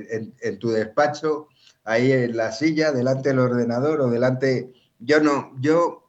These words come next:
a mí, bueno, el ordenador yo lo utilizo nada más para, para transcribir lo que es,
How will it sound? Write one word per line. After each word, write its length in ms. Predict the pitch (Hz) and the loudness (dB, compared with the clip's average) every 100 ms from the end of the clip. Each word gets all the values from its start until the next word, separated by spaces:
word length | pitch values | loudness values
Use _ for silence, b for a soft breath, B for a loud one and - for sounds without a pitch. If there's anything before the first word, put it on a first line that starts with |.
| _ | _
a 120 | 135 | -6
mí, 260 | 135 147 147 | -4 -4 -6
bueno, 360 | 120 135 120 92 - - 113 | 0 0 0 -4 -14 -12 -4
el 120 | 123 | -2
ordenador 560 | 127 127 127 135 151 | 0 2 0 0 -2
yo 100 | 151 | -2
lo 100 | 147 | -2
utilizo 380 | 131 131 139 135 | -2 -4 -4 -2
nada 140 | 131 127 | 0 0
más 200 | 131 127 | -2 -2
para, 440 | 120 117 104 92 b b b _ | -2 -2 -4 -8 b b b _
para 220 | 104 104 | 0 0
transcribir 560 | 107 95 - 107 113 | 0 -2 -2 -2 -2
lo 160 | 107 104 | -2 -4
que 120 | 98 | -4
es, 140 | 95 | -8